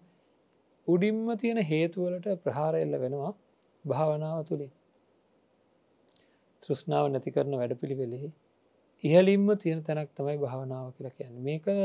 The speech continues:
කාරණා සහිතවම පැහැදිලි කරගන්න ඕනේ. ඕනම භාවනාවක්. මේක කාරණා සහිතව පැහැදිලි කරගන්න හැටි ගැන අපි බොහෝ වශයෙන් කතා කරා. ඒක හින්දා විශේෂයෙන් මෛත්‍රී භාවනාවේදී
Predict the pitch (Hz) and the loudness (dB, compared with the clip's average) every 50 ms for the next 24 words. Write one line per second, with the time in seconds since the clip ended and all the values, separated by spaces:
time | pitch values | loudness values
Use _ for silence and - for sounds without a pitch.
0 | 190 175 139 123 - _ _ _ _ _ _ _ _ _ - - 143 151 165 175 | 8 8 8 6 2 _ _ _ _ _ _ _ _ _ 2 6 8 10 10 8
1 | 185 190 185 170 - 151 123 147 156 156 - 160 160 156 147 135 131 151 180 185 | 8 4 4 4 2 2 2 2 0 2 2 2 2 2 0 0 -4 -4 -4 -2
2 | 175 160 151 143 131 - - 117 127 135 131 139 139 131 - 131 135 123 127 127 | -2 -2 -2 -2 -4 -6 -6 -6 -4 -4 -4 -6 -8 -4 -4 -2 -2 -2 -4 -4
3 | 127 127 123 113 113 113 - _ _ _ _ - 147 165 196 214 214 202 180 147 | -4 -4 -4 -4 -6 -8 -14 _ _ _ _ 2 4 4 6 6 4 4 4 4
4 | 123 135 120 117 117 117 110 113 117 123 _ _ _ _ _ _ _ _ _ _ | 2 2 -2 -4 -8 -14 -16 -16 -18 -20 _ _ _ _ _ _ _ _ _ _
5 | _ _ _ _ _ _ _ _ _ - 143 147 147 135 - 143 143 147 156 156 | _ _ _ _ _ _ _ _ _ 0 0 0 2 4 6 6 6 6 6 2
6 | 156 139 - 139 127 143 139 - 151 147 139 - 113 123 127 139 139 135 - 143 | 2 2 2 2 0 2 4 4 4 4 4 0 -4 -2 -2 -2 -2 0 2 2
7 | 143 135 139 139 139 139 135 131 117 - - - 139 127 123 - - 151 139 143 | 2 4 2 0 -2 -4 -6 -6 -8 -8 -6 -2 -2 -2 -2 -2 -4 -2 0 0
8 | 139 139 135 135 135 135 120 117 117 131 127 127 117 - - 127 120 120 - 123 | 0 -2 -4 -8 -8 -8 -4 -2 0 0 0 0 -4 -6 -6 -8 -6 -6 -6 -2
9 | - - 143 123 - 123 117 113 - _ _ _ _ _ _ _ _ _ _ _ | 0 2 0 0 0 -6 -8 -10 -18 _ _ _ _ _ _ _ _ _ _ _
10 | _ _ _ _ _ _ _ _ _ - - 127 120 139 131 151 156 151 143 127 | _ _ _ _ _ _ _ _ _ -6 -4 0 2 2 2 2 2 0 0 -2
11 | 117 113 131 170 185 _ _ _ _ _ _ _ _ _ _ _ _ _ _ _ | -2 -2 -4 -8 -10 _ _ _ _ _ _ _ _ _ _ _ _ _ _ _
12 | _ _ _ _ _ _ _ _ _ _ _ - 135 117 - - 170 180 170 170 | _ _ _ _ _ _ _ _ _ _ _ -6 -4 0 4 8 8 8 8 8
13 | 202 202 196 190 185 175 170 170 165 165 - 175 165 160 143 156 156 156 151 151 | 6 6 6 6 4 4 2 2 2 2 4 4 6 6 4 4 2 2 0 0
14 | 147 147 143 143 135 127 131 135 151 165 | 0 2 2 0 0 0 -2 -4 -4 -4